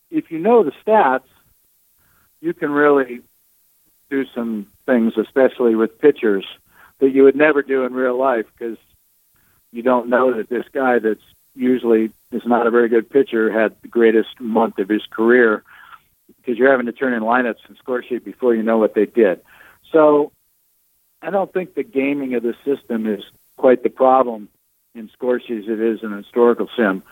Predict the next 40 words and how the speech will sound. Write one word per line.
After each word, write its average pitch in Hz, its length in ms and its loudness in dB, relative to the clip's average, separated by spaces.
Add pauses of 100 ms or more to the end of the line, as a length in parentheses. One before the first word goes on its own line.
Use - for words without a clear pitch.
(260)
But 135 140 0
certainly 247 340 2
people 135 560 2 (840)
play 165 160 4
around 151 380 0
with 131 100 -10
things. 120 220 -12
They'll 135 260 -6
start 147 340 -2 (640)
pitchers 131 460 -4 (100)
that 120 220 0 (260)
they 127 160 2
know 131 300 -2
aren't 110 180 -10
gonna 110 160 -6
pitch 113 300 -8
five 110 240 0
or 104 60 -4
six - 280 -4
innings, 101 380 -6
or 107 160 2
they'll, 110 320 2 (280)
like - 160 -14
you 120 220 -4
said, 101 220 2 (320)
bat 117 220 0
Mike 110 240 -6
Trout 117 380 0
first. 131 360 0 (480)
And 156 180 2
it's, 160 180 -2 (840)
it's 196 180 -4
kind 220 280 0
of 208 100 2
a 151 80 4
fun 170 260 0
thing 151 220 -4
to 147 80 0
do, 156 300 4
especially 139 840 0